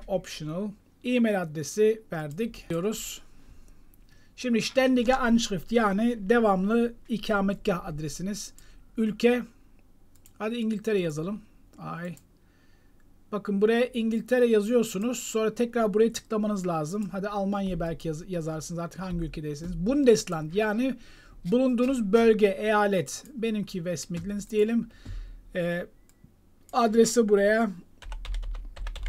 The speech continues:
Birmingham yazıyorum. Ee, şeyimize de posta koduna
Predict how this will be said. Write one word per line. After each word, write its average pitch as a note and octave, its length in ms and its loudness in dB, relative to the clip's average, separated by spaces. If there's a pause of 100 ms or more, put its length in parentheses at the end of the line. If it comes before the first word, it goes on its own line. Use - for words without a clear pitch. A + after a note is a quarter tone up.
(560)
Birmingham F3+ 840 2
yazıyorum. D3+ 680 -2 (1300)
Ee, E2 640 -10 (1300)
şeyimize G#3 600 0
de G#3+ 220 0 (960)
posta G#3 360 -2
koduna F#3 440 -6